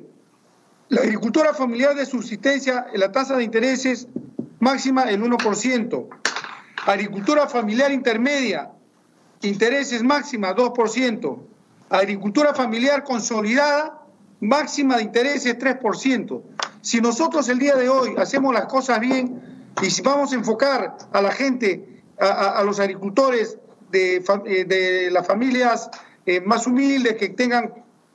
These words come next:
pocas hectáreas, yo le he planteado a tres hectáreas, les vamos a aliviar también en los intereses,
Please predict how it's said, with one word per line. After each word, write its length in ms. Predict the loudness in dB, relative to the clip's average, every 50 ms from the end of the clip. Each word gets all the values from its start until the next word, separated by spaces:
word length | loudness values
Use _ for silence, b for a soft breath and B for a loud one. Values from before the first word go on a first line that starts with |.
| _ _
pocas 320 | 0 2 2 2 0 0 -2
hectáreas, 380 | -2 0 0 0 2 2 0
yo 100 | 0 2
le 80 | 2 2
he 20 | 2
planteado 320 | 0 0 2 2 0 0
a 40 | 0
tres 200 | -2 -2 -2 -4
hectáreas, 580 | -4 0 0 0 2 2 0 0 -2 -2 -4 -18 b b b b b b b b b b b b b _ -2
les 120 | 0 2
vamos 280 | 2 2 2 2 0 0
a 40 | 0
aliviar 340 | 0 0 2 2 2 2 2
también 360 | 0 -2 0 0 0 2 2
en 80 | 2
los 160 | 2 0 0 -2
intereses, 760 | -2 0 2 2 2 2 -2 -4 -4 -6 -8 -10 -10 -14